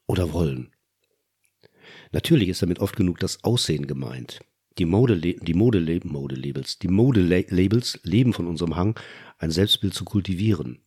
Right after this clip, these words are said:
Aber diese Vorstellung oder Überzeugung, die ich erwähnt habe,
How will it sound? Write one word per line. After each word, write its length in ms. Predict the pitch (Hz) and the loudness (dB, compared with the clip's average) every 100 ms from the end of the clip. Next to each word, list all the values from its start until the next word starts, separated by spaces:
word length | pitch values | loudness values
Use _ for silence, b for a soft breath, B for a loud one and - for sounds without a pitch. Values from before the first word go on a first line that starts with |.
| _ _ _ _ _ _ _ B B B B B B _ | _ _ _ _ _ _ _ B B B B B B _
Aber 120 | 98 | -2
diese 180 | 104 110 | 0 -2
Vorstellung 560 | - 123 135 92 82 | 0 0 0 -2 -2
oder 140 | 90 87 | -2 -2
Überzeugung, 520 | 80 - 127 123 85 | -2 0 2 2 0
die 80 | 82 | -2
ich 80 | 85 | -2
erwähnt 340 | 80 92 - | 0 -2 0
habe, 280 | 104 104 | 0 0